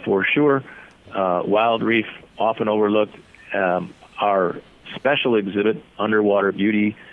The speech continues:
um, is gonna be coming to, uh, a close here in a not, you know, not too distant future. And so, um,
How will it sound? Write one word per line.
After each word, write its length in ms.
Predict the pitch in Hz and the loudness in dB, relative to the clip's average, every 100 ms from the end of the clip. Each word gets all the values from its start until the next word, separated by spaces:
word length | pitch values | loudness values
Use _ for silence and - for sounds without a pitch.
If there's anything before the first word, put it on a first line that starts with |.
| - - | -20 -14
um, 300 | - 95 90 87 | -4 -2 -2 -2
is 180 | 101 - | -4 -2
gonna 180 | - 101 | -2 0
be 140 | 98 | -2
coming 400 | 92 113 107 104 101 | -2 -2 0 0 -2
to, 420 | 107 104 98 95 - | 0 2 2 2 0
uh, 320 | 95 90 85 - | 0 2 0 -2
a 80 | - | -4
close 440 | - 101 110 139 - | 0 2 2 0 0
here 500 | 120 147 131 - - | 0 2 0 -4 -6
in 200 | 98 95 | -4 -2
a 40 | |
not, 260 | 98 113 - - _ - | 0 -2 -4 -14 _ -12
you 120 | 113 | -6
know, 80 | 98 | -4
not 260 | 101 120 - | -2 -2 -2
too 180 | 135 143 | 0 2
distant 340 | 135 - 131 | 0 -2 -4
future. 380 | 139 143 180 196 | -2 0 0 0
And 160 | 98 - | -2 0
so, 240 | 104 101 - - - - - | 0 0 -4 -20 -20 -14 -6
um, 320 | 95 101 | -4 -4